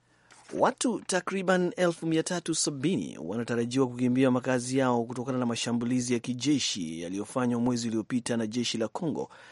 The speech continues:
dhidi ya wanamgambo wa Uganda mashariki mwa D R C,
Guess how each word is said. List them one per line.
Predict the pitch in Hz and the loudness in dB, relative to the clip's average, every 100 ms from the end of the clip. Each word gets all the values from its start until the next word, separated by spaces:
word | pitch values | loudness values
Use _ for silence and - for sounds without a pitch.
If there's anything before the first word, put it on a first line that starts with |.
| - - | -20 -14
dhidi | 90 147 185 | -2 0 2
ya | |
wanamgambo | 180 170 156 170 165 151 | 2 2 2 2 4 4
wa | 147 | 4
Uganda | 139 143 147 143 | 2 0 0 0
mashariki | 135 131 - 139 143 - - 50 73 | 0 -2 -2 -4 -4 -6 -8 -8 -8
mwa | 92 92 | -6 -4
D | 101 - | -6 -6
R | 87 | -8
C, | 95 - 127 64 | -2 -2 -2 -6